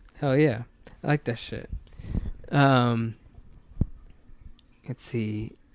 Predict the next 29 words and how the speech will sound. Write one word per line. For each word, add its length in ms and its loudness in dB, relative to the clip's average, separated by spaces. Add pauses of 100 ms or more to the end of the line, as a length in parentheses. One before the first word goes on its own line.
(160)
Yeah, 200 0
so 160 -2
he 80 6
has 220 4
this 160 0
whole 180 4
moment 400 4
of, 160 -2
like, 160 -4
kind 180 -2
of 120 0
realizing 520 0
that 200 -4 (560)
what's 160 -8
going 180 4
on 160 2
with 100 -4
Bruce 280 -2
Wayne. 420 4 (220)
And 180 6
then 600 4 (1200)
I 80 -8
think 320 4
that's 240 0
about 320 -2
it 220 2
for 160 -8
that 180 -4
one. 220 -6